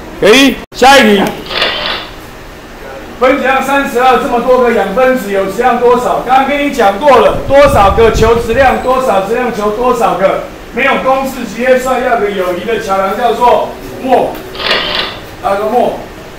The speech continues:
所以呢，末当桥梁，然后呢，假设是 X，所以一个是用多少个算的，除以六乘以二十二三次方算末，一个是用多少质量算的，多少公克除以分质量，原，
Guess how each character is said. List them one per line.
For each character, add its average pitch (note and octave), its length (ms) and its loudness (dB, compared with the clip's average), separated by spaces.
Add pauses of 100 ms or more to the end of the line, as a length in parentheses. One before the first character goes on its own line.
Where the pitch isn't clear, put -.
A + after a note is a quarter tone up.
所 G3 140 -4
以 B3 180 4
呢， A#3+ 340 2 (220)
末 A#3 220 2
当 G#3+ 200 -2
桥 F3 200 0
梁， F3+ 120 2 (680)
然 C#4 120 -2
后 C4 160 2
呢， A#3 220 4
假 A3 220 -2
设 B3+ 180 2
是 A3+ 80 0
X， G3+ 420 -2
所 - 160 -2
以 A3+ 220 2
一 A#3 60 -6
个 B3+ 120 4
是 A#3+ 200 -4
用 B3+ 260 2 (400)
多 C4 260 6
少 F#3+ 260 0
个 A3+ 180 0
算 A#3 280 0
的， E3+ 140 -2
除 A#3+ 220 -4
以 A#3+ 60 -4
六 A#3+ 180 4
乘 A3 140 -2
以 G#3+ 180 0
二 G3+ 100 2
十 A3 160 -6
二 A#3+ 160 0
三 A3+ 240 0
次 A3+ 140 -2
方 A3+ 120 0
算 A#3 220 0
末， A3+ 320 2 (580)
一 G#3 120 -8
个 A#3+ 160 2
是 - 180 -4
用 B3 340 0
多 B3 220 4
少 F#3+ 220 -2
质 F3 180 -8
量 A#3 240 -2
算 B3+ 220 -2
的， E3 60 -4 (100)
多 A#3+ 120 2
少 A3 120 2
公 A#3+ 260 0
克 A#3 220 2
除 - 160 -6
以 A3 180 -8
分 A#3 220 -2 (240)
质 F#3+ 80 -8
量， A3+ 180 0 (100)
原， F#3 140 -8